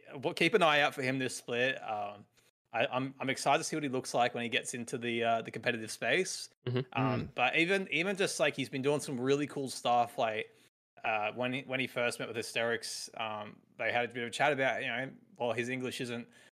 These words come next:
Speaker 1: as good as he would, he would like it to be, and he's even, like, committed himself to, like, doing Duolingo multiple times, uh, a week just to try and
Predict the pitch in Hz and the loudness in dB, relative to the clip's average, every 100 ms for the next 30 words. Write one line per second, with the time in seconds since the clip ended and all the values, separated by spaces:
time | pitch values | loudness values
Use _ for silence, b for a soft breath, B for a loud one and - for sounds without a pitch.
0 | _ 123 127 139 127 - 143 190 220 - | _ 0 2 0 0 0 0 2 -2 -4
1 | - 139 180 190 190 220 196 160 185 156 | -10 -4 0 2 2 2 -2 0 2 2
2 | 156 160 180 185 170 135 143 123 131 135 | 0 0 0 0 -2 -2 -2 -2 -2 -4
3 | - 123 127 - 123 117 113 139 120 117 | -4 -4 -2 -2 0 0 -2 -4 -4 -4
4 | 110 139 123 120 113 113 113 110 110 117 | -6 -2 0 2 0 0 0 0 -4 -4
5 | 113 - 117 120 113 110 110 _ 117 107 | -4 -6 -4 -2 -2 -6 -12 _ -2 0
6 | 107 - b b _ - 113 110 113 - | -2 -6 b b _ -4 0 2 0 -2
7 | 120 - 127 139 123 117 | -8 -6 -4 -2 0 -2